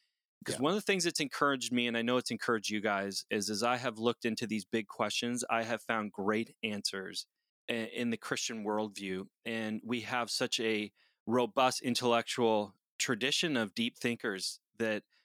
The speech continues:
Speaker 1: I'm, I'm gl-, I'm just happy to be a part of.
Speaker 2: Mm-hmm.
Speaker 1: With regards to this question, this is a question that Christians have been thinking about for a long time, this Epicurean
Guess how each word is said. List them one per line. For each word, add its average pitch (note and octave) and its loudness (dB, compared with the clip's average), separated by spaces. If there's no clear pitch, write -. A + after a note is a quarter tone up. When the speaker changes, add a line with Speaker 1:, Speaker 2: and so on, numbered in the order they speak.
Speaker 1:
I'm, C3 2
I'm C3 4
gl-, C3+ 0
I'm C3+ 4
just C#3 0
happy C3 2
to C3 -2
be C3 2
a B2+ 0
part B2+ 2
of. F#2+ -4
Speaker 2:
Mm-hmm. F2 -8
Speaker 1:
With C3+ -2
regards F3 0
to E3+ 2
this C3+ 2
question, D3 2
this C#3 0
is D3+ -2
a D#3+ -2
question C#3+ 0
that B2 -4
Christians B2+ -2
have A#2 -2
been A#2 -4
thinking A#2+ -2
about A#2+ 0
for B2 2
a A2 6
long A#2 2
time, A#2 0
this A2+ 2
Epicurean A#2 -2